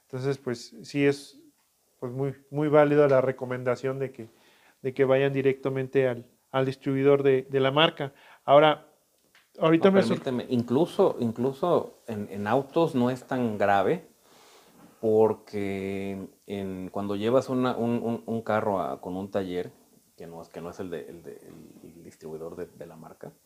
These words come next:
Speaker 2: eh, ellos pueden tener as-, eh, un escáner que les da información. Tal vez no les da la misma información que les dé a la agencia, a los
Speaker 1: Ok.
Speaker 2: mecánicos de la agencia,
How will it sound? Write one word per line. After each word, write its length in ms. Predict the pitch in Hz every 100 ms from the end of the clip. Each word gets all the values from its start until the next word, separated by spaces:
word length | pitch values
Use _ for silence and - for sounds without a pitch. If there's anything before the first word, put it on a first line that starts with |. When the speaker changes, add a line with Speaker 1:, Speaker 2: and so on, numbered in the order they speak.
| _ _ _ _ _ _ _ _
Speaker 2:
eh, 440 | 98 92 82 73 _ _ _ _ _ _ _ _ _ _ _ _ _ _ _
ellos 320 | 120 123 127
pueden 360 | - 123 120 120
tener 300 | 110 107 110
as-, 180 | 110 -
eh, 220 | 107 107 87
un 220 | 101 113
escáner 540 | 110 - 139 131 120
que 80 | 117
les 180 | 95 92
da 160 | 92
información. 640 | 95 95 95 90 - 110 113 - _ _ 120
Tal 100 | 107
vez 120 | 117
no 120 | 143
les 180 | 143 120
da 80 | 131
la 140 | 139
misma 300 | 127 139 165
información 580 | 143 120 107 101 107 107
que 140 | 131
les 260 | 110 87 85
dé 240 | 90 92
a 40 | 87
la 100 | 82
agencia, 500 | - 127 120 82 -
a 60 | 82
los 80 | 82
Speaker 1:
Ok. 80 |
Speaker 2:
mecánicos 440 | 131 143 95 95 92
de 80 | 92
la 80 |
agencia, 320 | 92 117 113